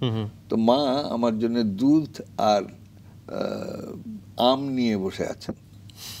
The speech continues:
Speaker 2: আহ, আমাকে খাওয়ানোর জন্যে।
Speaker 1: হ্যাঁ, হ্যাঁ।
Speaker 2: তো যাই হোক, আমি খেলাম।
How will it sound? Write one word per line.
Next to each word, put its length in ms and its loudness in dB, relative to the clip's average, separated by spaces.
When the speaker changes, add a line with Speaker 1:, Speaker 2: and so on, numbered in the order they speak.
Speaker 2:
আহ, 240 2
আমাকে 300 0
খাওয়ানোর 520 0
জন্যে। 300 -4
Speaker 1:
হ্যাঁ, 160 -4
হ্যাঁ। 160 -8
Speaker 2:
তো 320 4
যাই 180 10
হোক, 180 2
আমি 420 -10
খেলাম। 260 2